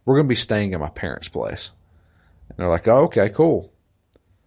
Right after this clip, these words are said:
And, you know, we, we go all the way to the Nord Highlands, which is really far. Um, it's basically, it's in another country. I think, I think they said it wa-, what it was, like, a,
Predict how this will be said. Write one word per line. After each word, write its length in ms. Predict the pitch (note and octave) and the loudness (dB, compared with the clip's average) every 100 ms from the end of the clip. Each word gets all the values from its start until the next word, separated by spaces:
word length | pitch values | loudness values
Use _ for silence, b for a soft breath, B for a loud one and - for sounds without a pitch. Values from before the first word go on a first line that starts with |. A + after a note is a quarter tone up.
| _ _ _ _ G2 | _ _ _ _ -2
And, 840 | G2 F#2 F#2 F2+ F2+ F2+ F#2+ - | 0 0 0 -2 -4 -6 -8 -8
you 140 | - | -8
know, 120 | C2+ - | -8 -8
we, 180 | G2 G2+ | -6 -4
we 160 | G2 | -2
go 180 | F#2+ F#2+ | 2 4
all 260 | F#2 A2+ A#2+ | 6 6 6
the 60 | |
way 140 | A2+ A2+ | 6 4
to 60 | |
the 100 | G#2 | 2
Nord 220 | G2+ G2 F#2+ | 0 -2 0
Highlands, 760 | E2 - - - - - - _ _ _ _ _ _ _ - | -2 -4 -10 -14 -16 -16 -20 _ _ _ _ _ _ _ -16
which 180 | - - | -14 -14
is 200 | - - | -16 -12
really 1000 | F2+ F2+ F#2 F#2 G2 A2 A#2 A2+ A2 G2 | -8 -6 -4 -2 0 2 2 2 2 2
far. 460 | F#2 E2+ - - _ _ _ _ _ _ _ _ _ - | 0 -2 -2 -8 _ _ _ _ _ _ _ _ _ -4
Um, 680 | E2 D#2+ D#2 D2+ D2 F2 - _ - | -2 0 -2 -6 -8 -12 -16 _ -8
it's 340 | D#2+ - - | -6 -6 -10
basically, 520 | - F2+ G2+ G2 A2 | -4 2 2 2 0
it's 200 | G2 A2 B2 | 2 2 4
in 80 | |
another 280 | C3+ C3 A#2+ | 4 4 4
country. 360 | B2 D#3 - C#3 | 4 2 2 2
I 40 | |
think, 160 | F#3 F3+ | 2 0
I 140 | A2+ | 0
think 180 | A#2 F3 | -2 -4
they 60 | D3 | -2
said 180 | - B2+ | 0 0
it 40 | |
wa-, 220 | A2 F#2+ | 0 0
what 140 | A2+ G#2 | 0 0
it 60 | |
was, 140 | F2 D#2 | 0 -4
like, 100 | |
a, 80 | D#2+ | -8